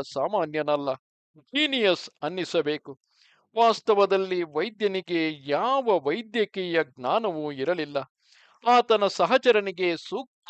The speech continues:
ಅರ್ಹತೆ ಇತ್ತು, ಹಾಗೂ ಆತನ ಸಹಚರನೇ ಔಷಧಿಗಳನ್ನು ಸೂಚಿಸುತ್ತಿದ್ದ, ಏಕೆಂದರೆ ವೈದ್ಯನಿಗೆ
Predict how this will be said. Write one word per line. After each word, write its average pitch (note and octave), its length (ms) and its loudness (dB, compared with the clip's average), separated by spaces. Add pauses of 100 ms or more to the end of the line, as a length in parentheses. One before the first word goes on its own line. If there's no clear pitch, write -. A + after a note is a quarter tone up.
(120)
ಅರ್ಹತೆ F3+ 380 -2
ಇತ್ತು, D#3+ 320 -6 (560)
ಹಾಗೂ B3+ 420 4
ಆತನ A3 540 0
ಸಹಚರನೇ F#3 760 0 (100)
ಔಷಧಿಗಳನ್ನು F3 840 -2
ಸೂಚಿಸುತ್ತಿದ್ದ, D#3 760 -10 (640)
ಏಕೆಂದರೆ D#3 640 0 (400)
ವೈದ್ಯನಿಗೆ G#3 760 2